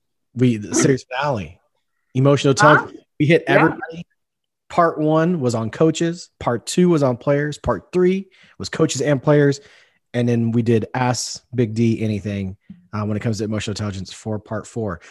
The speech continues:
Speaker 1: Do you have any ideas on, like, what you want your next series to be? I know, I, I know you're a person, like, you like to strategize and get a plan and whatnot.
Speaker 2: Oh, yeah.
Speaker 1: Not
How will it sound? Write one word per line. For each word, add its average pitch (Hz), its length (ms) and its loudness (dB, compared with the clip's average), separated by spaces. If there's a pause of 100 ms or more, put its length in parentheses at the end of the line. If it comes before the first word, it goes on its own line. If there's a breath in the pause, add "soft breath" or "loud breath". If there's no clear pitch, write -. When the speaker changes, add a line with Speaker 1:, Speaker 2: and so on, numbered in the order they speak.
(120 loud breath)
Speaker 1:
Do 127 60 -6
you 139 60 2
have 185 100 4
any 254 80 0
ideas 156 440 0
on, 170 80 -2
like, 123 160 -4
what 120 160 -6
you 135 40 -2
want 131 120 -2
your 120 100 -4
next 117 220 -8
series 110 260 -6
to 143 80 -10
be? 196 160 -6
I - 80 -2
know, 156 80 4
I, 160 240 0 (220 loud breath)
I - 20 -2
know 208 80 4
you're 247 140 4
a - 20 4
person, 185 240 2
like, 147 140 -2
you 165 80 2
like 160 140 0
to - 40 -6
strategize 92 920 -6 (320 loud breath)
and 120 120 -2
get 123 140 2
a 107 60 -4
plan 117 420 -4
and 90 160 -6
whatnot. 87 560 -10
Speaker 2:
Oh, 190 140 -2
yeah. 170 260 0
Speaker 1:
Not 180 180 0